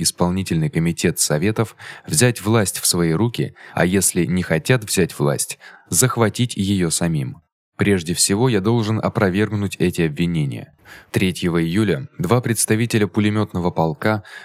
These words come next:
ворвались на заседание конференции большевиков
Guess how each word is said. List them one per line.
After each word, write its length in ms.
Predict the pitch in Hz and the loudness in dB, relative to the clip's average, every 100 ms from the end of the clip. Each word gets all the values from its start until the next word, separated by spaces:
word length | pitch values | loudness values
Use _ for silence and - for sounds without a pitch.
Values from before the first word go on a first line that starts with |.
| - | -6
ворвались 560 | 92 92 90 98 120 - | 0 2 2 2 0 0
на 100 | 98 | -2
заседание 580 | 87 - 82 98 95 85 | 0 0 0 2 2 -2
конференции 600 | 85 78 95 101 87 85 | -2 -2 0 0 0 -2
большевиков 720 | 78 76 - 78 - 120 - | -2 -4 -4 -4 0 -2 -2